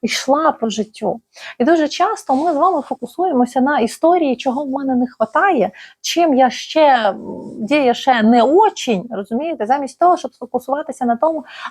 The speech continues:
а які мої сильні сторони, а в чому моя там перевага, або що допомагало мені проходити ті чи інші труднощі протягом всього життя.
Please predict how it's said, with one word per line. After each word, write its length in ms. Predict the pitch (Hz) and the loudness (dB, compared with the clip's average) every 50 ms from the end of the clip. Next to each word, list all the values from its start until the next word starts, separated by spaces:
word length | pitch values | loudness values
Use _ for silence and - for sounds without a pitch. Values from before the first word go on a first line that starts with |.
| - | -4
а 40 | 202 | -2
які 260 | 220 233 233 - 403 | -2 0 2 2 0
мої 220 | 427 415 381 349 330 | 2 2 2 0 0
сильні 360 | 330 - 311 294 277 269 247 | -2 -4 -4 -4 -2 -4 -6
сторони, 480 | - - - 247 226 208 196 185 185 - | -6 -4 -4 -4 -2 -2 -4 -4 -4 -4
а 60 | - - | -8 -8
в 100 | - - | -8 -6
чому 480 | - - 370 403 403 370 311 277 254 - - - - _ _ 220 | -2 2 2 2 2 2 0 -4 -4 -6 -16 -20 -20 _ _ 0
моя 480 | 226 277 277 - 302 302 330 330 302 | 2 2 2 2 4 4 4 4 2
там 240 | - - 233 220 202 | 2 0 -2 -2 0
перевага, 560 | - 277 311 311 311 254 247 240 226 185 - - | 2 2 2 2 2 0 -4 -4 -6 -4 -4 -4
або 160 | - 208 247 | -4 -6 -10
що 240 | - - - 359 370 | -8 -4 0 0 2
допомагало 420 | 311 269 - - 247 254 254 233 254 311 311 277 233 233 | 0 0 -4 -2 -2 0 0 0 0 -2 -2 -2 -2 -2
мені 360 | 226 226 240 247 294 349 381 381 | -2 -2 -2 -2 -2 -2 -4 -4
проходити 640 | - - 247 - - 320 349 330 269 - - 220 | -2 -2 -2 -2 0 0 0 0 -2 -6 -8 -6
ті 200 | - - 330 349 | -2 0 0 0
чи 160 | 339 - - | 0 -2 -6
інші 320 | - 294 330 294 - - 233 | -4 -4 -4 -4 -6 -10 -8
труднощі 480 | - 311 349 370 302 285 - - - | -2 0 0 2 0 -2 -4 -6 -8
протягом 420 | - - 294 320 311 269 226 247 233 | -2 0 2 2 2 0 -2 -4 -4
всього 300 | - 254 233 277 302 254 | -4 -2 0 0 0 0
життя. 440 | 254 254 - - 262 208 156 - | 0 -4 -2 0 0 0 0 -2